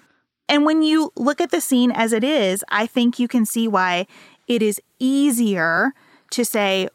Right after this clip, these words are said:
"Well, yes, this person says things that are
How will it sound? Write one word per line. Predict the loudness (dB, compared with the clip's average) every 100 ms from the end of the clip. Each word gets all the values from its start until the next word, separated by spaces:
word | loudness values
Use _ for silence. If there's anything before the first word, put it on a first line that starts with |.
| -4
"Well, | 2 4 4 2 -2 _ _
yes, | -4 0 2 2 -2 -8 -8
this | -2 0 0
person | -2 0 0 2 0
says | 0 0 -2 -2
things | -6 -6 -4 -2 -2 -2
that | -2 0
are | -2